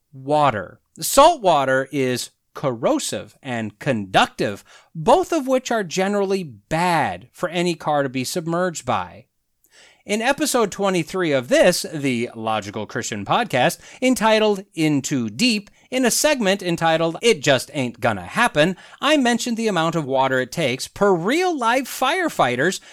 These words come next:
to put out a typical car fire versus an electric car fire.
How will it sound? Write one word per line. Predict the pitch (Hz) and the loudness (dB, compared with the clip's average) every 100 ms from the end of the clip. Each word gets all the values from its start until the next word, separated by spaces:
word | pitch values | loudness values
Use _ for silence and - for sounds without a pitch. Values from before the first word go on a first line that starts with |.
| - | -8
to | - 220 | -6 -4
put | 240 226 | -2 2
out | 190 196 | 4 2
a | 185 | 0
typical | - 160 175 180 | -6 -6 -6 -6
car | 165 - 214 | -6 -2 0
fire | 190 135 113 139 165 | 0 -2 -2 -4 -4
versus | 120 123 117 - 151 185 | 0 0 0 -4 -6 -6
an | 202 220 | -4 -2
electric | 220 254 311 254 | -2 -2 -4 -4
car | 151 113 | -2 -2
fire. | - 104 87 | -2 -6 -8